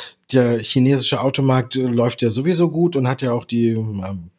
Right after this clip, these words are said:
gut, muss man fast so sagen, auch die deutschen Autobauer jetzt im, äh, dritten Quartal quasi über Wasser gehalten, dass man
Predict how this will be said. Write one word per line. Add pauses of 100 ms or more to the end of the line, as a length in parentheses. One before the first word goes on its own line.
(140)
gut,
muss
man
fast
so
sagen,
auch
die
deutschen
Autobauer
jetzt (380)
im,
äh,
dritten
Quartal
quasi
über
Wasser
gehalten,
dass
man